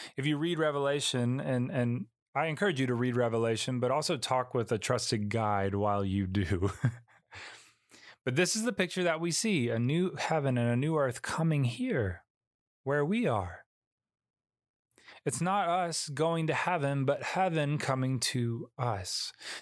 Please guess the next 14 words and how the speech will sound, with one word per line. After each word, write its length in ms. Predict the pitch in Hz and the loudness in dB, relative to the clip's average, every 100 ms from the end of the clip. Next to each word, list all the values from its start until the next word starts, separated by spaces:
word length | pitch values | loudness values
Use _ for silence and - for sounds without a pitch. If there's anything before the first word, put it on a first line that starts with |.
| - | -4
This 180 | 175 220 | 0 2
is 180 | 190 | 0
Jesus's 520 | 143 180 175 151 170 - | 0 0 2 2 2 0
whole 220 | 165 143 | -2 -2
gospel, 460 | 120 131 - - | 0 -2 -2 -4
by 160 | 110 107 | -2 0
the 80 | 104 | 2
way. 140 | 104 | 0
He 60 | 107 | 0
starts 300 | - 131 - | 0 -2 0
off, 300 | 135 123 - | 0 0 -4
Matthew 340 | 127 139 139 | -4 -4 -4
four, 400 | 120 - 120 107 - - - - | -6 -2 0 0 -4 -12 -14 -6
"Repent," 720 | 147 - - - 202 143 - | -4 -4 -6 -2 -2 -2 -8